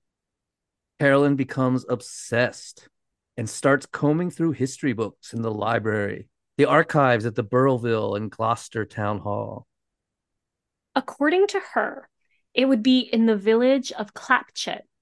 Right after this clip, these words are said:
Speaker 2: scouring the archives, that she discovered the name of the, quote, "arch rival and nemesis, the mistress of the house,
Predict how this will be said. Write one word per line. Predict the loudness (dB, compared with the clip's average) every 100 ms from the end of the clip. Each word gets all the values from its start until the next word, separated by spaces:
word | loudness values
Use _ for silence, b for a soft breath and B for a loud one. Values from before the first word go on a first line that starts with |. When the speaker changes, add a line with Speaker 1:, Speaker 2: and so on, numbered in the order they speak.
| _
Speaker 2:
scouring | -14 -6 2 4 6 6 6
the | 4 2
archives, | 0 0 -6 -12 -14 -16 -12 -12 -14 b b b
that | 0 4
she | 4
discovered | 4 2 0 0 0 2
the | 4
name | 6 6 2 0
of | -4 -8
the, | -8
quote, | -6 0 0 -2 -8 -12 -14 _ _ _ _ _ _ 4
"arch | 4 4 -2 -4
rival | 0 2 2 2 2 2 0
and | -4 0
nemesis, | 0 0 -4 -10 -10 -10 -8 -8 -6
the | -4
mistress | 0 0 0 -2 -4 -2 -2 -2
of | -2 -2 -2
the |
house, | -2 2 2 0 -12 -10 -10